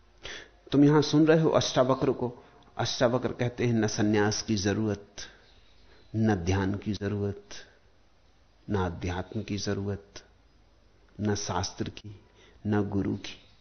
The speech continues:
तुम बड़े प्रसन्न हो रहे होगे, तुम कह रहे होगे, "वाह, ये तो हम सदैव कहते थे कि किसी चीज की कोई जरूरत नहीं।" लेकिन तुम अष्टावक्र को नहीं समझ रहे।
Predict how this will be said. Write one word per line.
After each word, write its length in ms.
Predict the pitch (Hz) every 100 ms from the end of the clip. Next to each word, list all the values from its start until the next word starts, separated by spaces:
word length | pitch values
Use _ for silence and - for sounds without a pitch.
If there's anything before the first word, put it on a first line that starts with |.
| - - - - -
तुम 140 | 127
बड़े 180 | 104 95
प्रसन्न 420 | 123 92 - 90
हो 140 | 98 76
रहे 180 | - 95
होगे, 320 | - - - - - - - - -
तुम 120 | 87
कह 140 | 87
रहे 120 | 87
होगे, 200 | 80 -
"वाह, 280 | 85 87 - - - _ - - - - - - - - - 123
ये 140 | 131
तो 140 | 131
हम 160 | 131 131
सदैव 360 | - 104 113 117
कहते 260 | 117 117 110
थे 160 | 110
कि 160 | 101 101
किसी 300 | - 95 113
चीज 280 | 104 101 -
की 140 | 104
कोई 220 | 98 92
जरूरत 420 | 98 95 92 92
नहीं।" 300 | - 92 90 92 - - - - - - - _ _ _ _ _ _ _ _ _ _ _ _ _ _
लेकिन 380 | 117 123 127 127
तुम 260 | - 139 147 -
अष्टावक्र 560 | - - 90 107 - -
को 140 | -
नहीं 160 | 139 143
समझ 380 | - - - -
रहे। 320 | - -